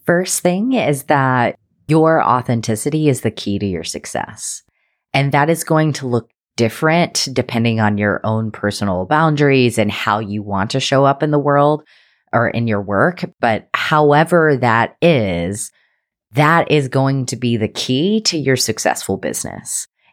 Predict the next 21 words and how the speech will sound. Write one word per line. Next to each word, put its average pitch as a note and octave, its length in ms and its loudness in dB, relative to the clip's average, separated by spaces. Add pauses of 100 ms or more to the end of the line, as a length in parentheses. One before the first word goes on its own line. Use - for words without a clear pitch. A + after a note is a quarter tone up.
is A#2 220 2
being D3 520 2
yourself G#2 680 2
in A#2+ 160 0
whatever B2+ 500 0
way G#2+ 560 -2
that G#2+ 340 0
makes G#2 300 -4
sense F#2 460 -4 (180)
for D3 120 0
you. D#3+ 420 0 (420)
And B2+ 160 2
also B2+ 300 2
being C#3+ 260 0
a B2+ 80 -8
full D3+ 280 0
human - 520 -2 (120)
outside A#2 500 2
of A#2 240 0
your A#2 160 -2
work. G#2+ 320 -8